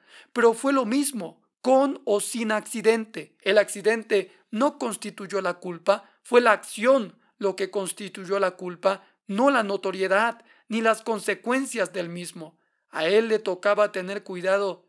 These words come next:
de la señal, y fue tan culpable la primera vez como la segunda, porque por su negligencia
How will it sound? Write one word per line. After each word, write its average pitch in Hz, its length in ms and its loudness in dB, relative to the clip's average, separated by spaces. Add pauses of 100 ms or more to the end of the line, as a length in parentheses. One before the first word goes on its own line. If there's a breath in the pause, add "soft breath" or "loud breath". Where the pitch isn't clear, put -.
(120)
de 196 120 0
la 185 100 0
señal, 190 580 -6 (260 loud breath)
y 226 120 -4
fue 254 220 -2
tan 254 280 -2
culpable 220 640 2
la 185 160 -2
primera 190 360 -2
vez 214 240 0
como 180 240 -10
la 185 120 -2
segunda, 185 640 -8 (280 soft breath)
porque 196 360 0
por 185 240 -4
su 190 140 -8
negligencia 180 840 -6